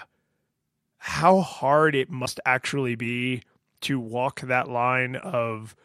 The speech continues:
realistic, but so actually not realistic that it's fun. Because if I had to stand on a physical skateboard controller, I suspect I would not find this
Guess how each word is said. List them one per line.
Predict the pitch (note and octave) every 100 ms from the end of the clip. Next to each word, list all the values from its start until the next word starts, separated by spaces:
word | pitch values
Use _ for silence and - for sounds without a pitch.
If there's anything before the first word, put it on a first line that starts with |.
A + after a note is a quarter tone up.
| _ _ _ _ _ _ -
realistic, | B2 B2 D#3+ G#3 F3 E3 - D#3 D3+ - - _ _ -
but | C#3+ C3 -
so | - - D#3+ F3 C#3+
actually | C#3+ D3 - D3+ C3+
not | A#2 C3 -
realistic | C#3+ C#3 C#3 - C#3 -
that | B2+ A#2+
it's | A2
fun. | - A#2+ D3+ D3+ _ _
Because | D3 C3+ C#3 C#3+ B2 - _ _ _ _
if | - A#2
I | C3+ C#3
had | C#3+
to | C#3
stand | - D3+ D#3+ D#3
on | C#3
a |
physical | B2+ F3+ D#3 C#3
skateboard | A#2+ C4 - D3 B2
controller, | - A#2+ - B2 A#2 A#2+ -
I | C#3
suspect | - D3 - - G#3+ -
I | D3
would | D#3 C#3+
not | D3 C#3+
find | D3 C#3+ C#3
this | B2 A#2 -